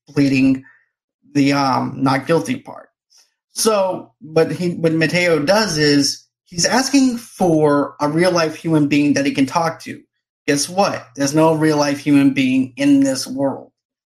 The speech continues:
at all. Everything is computerized. Everything is operated by drones, technology. And they're like, "Oh, I'm sorry, I did not understand you." How many times do we go through the automotive stuff over and over again?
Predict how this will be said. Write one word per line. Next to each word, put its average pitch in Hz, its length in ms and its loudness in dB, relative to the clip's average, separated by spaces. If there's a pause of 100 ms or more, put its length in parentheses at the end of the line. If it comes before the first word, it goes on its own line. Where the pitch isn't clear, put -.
(120)
at 143 200 -4
all. - 480 0 (400)
Everything 202 280 2
is 220 120 -4
computerized. - 840 -2
Everything 208 360 -2
is 190 260 -6
operated 180 340 0
by 165 140 0
drones, 151 580 -2
technology. 160 840 -2 (400)
And 170 300 -2
they're 170 120 0
like, 156 260 -2
"Oh, 160 360 0 (140)
I'm 165 120 0
sorry, 147 480 0 (340)
I 160 60 0
did 190 140 -2
not 165 160 2
understand 156 520 0
you." - 200 -4
How 220 120 0
many 277 180 4
times 240 240 0
do 214 80 -2
we 180 120 -6
go 185 200 2
through 175 280 -2
the 160 180 -2
automotive 151 680 2
stuff - 340 -10 (300)
over 175 340 2
and 156 100 2
over 147 260 0
again? 120 360 -6